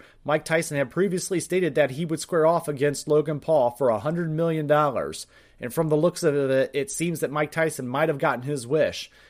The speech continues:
And we will have to wait and see if the two truly face each other next year or not. Rumor is, again, to be in February. Uh, this is kind of a crazy situation. Tyson definitely has more pro fights. He has fifty-eight fights to him,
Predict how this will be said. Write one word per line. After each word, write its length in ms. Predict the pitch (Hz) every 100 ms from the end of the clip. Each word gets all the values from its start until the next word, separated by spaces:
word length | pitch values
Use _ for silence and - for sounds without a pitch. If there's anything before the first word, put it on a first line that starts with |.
| _
And 140 | - 120
we 80 | 147
will 220 | 156 139
have 240 | 156 156
to 80 | 156
wait 180 | 139 156
and 100 | 135
see 240 | - 170
if 120 | 143
the 60 | 131
two 240 | - 175
truly 380 | 156 - 175 185
face 360 | 175 165 180 160
each 180 | 139 143
other 220 | 131 131
next 280 | 143 - -
year 140 | 143
or 160 | 110 127
not. 340 | 156 123 - - - -
Rumor 340 | 143 170 170
is, 160 | 180 156
again, 380 | 139 156 156 135
to 100 | 123
be 240 | 143 151
in 160 | 151 143
February. 680 | 143 147 135 107 92 85 - - -
Uh, 180 | 139 135
this 220 | 156 -
is 180 | 170 -
kind 180 | - 175
of 80 |
a 60 | 151
crazy 320 | 170 165 147
situation. 580 | 139 175 - 165 170 127
Tyson 380 | 117 151 151 143
definitely 460 | 147 160 160 147
has 260 | 135 151 139
more 220 | 139 147
pro 260 | 147 156 139
fights. 360 | - 147 113
He 80 | 147
has 120 | 131
fifty-eight 580 | - 180 180 165 156 156
fights 400 | - 151 151 -
to 120 | - 120
him, 240 | 117 107